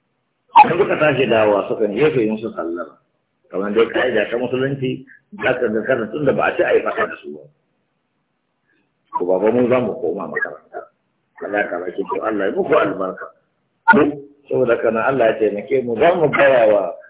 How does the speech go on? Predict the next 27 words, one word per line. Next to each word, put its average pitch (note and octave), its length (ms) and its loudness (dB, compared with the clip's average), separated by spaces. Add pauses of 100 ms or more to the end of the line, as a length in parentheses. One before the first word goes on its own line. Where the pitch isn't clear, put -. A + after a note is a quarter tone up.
(120)
a, A#2+ 80 -4 (240)
ainihin B2+ 480 -2 (240)
bayin B2+ 480 2
Allah A#2+ 320 0
su G#2 480 -4
roƙi A#2 480 -2
Allah A#2+ 400 -6
su B2 120 -6
bi G3+ 280 -8
ma F#3 240 -4
su D3+ 80 -4
bi D#3 280 -2
ku C#3+ 80 -6
duk - 200 -12
inda G3 160 -14
suke C#3+ 240 0
su A#2+ 80 -10
kare A2 320 -4
ku G2+ 80 -6
daga G2+ 240 -2
duk G2+ 160 -6
wata A2+ 200 -2
masifa A2+ 380 -4
da F#2 120 -6
za F#2+ 100 -6
ta - 160 -18
taso. - 240 -18